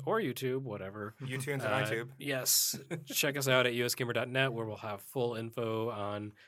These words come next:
Speaker 1: this episode and, uh, provide some show notes. Um, and as for myself, you can find me at U S gamer dot net,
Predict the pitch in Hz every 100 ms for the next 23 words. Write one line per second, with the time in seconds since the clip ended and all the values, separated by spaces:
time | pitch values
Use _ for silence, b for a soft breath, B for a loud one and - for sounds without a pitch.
0 | b b _ 135 131 135 135 135 139 139
1 | 147 147 170 123 113 113 113 110 107 107
2 | 107 104 104 120 113 113 104 - - 139
3 | 143 151 156 - - - - - 113 110
4 | 110 107 110 110 110 113 113 B B B
5 | B B _ _ - 131 135 139 139 135
6 | 135 135 123 127 131 135 123 117 - -
7 | 170 156 160 131 131 120 117 120 120 117
8 | 110 101 - 110 104 104 107 131 139